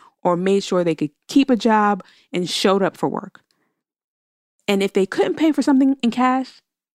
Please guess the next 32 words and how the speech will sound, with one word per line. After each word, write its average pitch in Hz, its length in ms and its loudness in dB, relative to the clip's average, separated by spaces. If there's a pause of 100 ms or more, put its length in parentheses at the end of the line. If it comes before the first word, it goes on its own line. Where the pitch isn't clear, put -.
(580)
they 220 100 2
just 240 160 0
wouldn't 247 180 0
buy 226 200 2
it. - 160 -14 (180)
They 190 120 2
weren't 220 320 0
out 226 200 0
here 220 480 0 (360)
getting 220 260 4
credit 220 340 -2
cards. 220 500 0
Credit 240 320 -2
probably 226 260 -2
wasn't 220 300 0
even 220 160 0
available 208 500 0
to 214 120 -6
them. 208 460 0 (300)
They 190 100 2
didn't 214 220 2
rely 208 420 0
on 208 160 -2
credit. 214 320 -2
They 175 100 -2
weren't 254 280 2
gonna 262 160 0
get 254 200 -2
in 233 180 -2
any 233 200 2
more 208 240 0
debt. 156 340 -6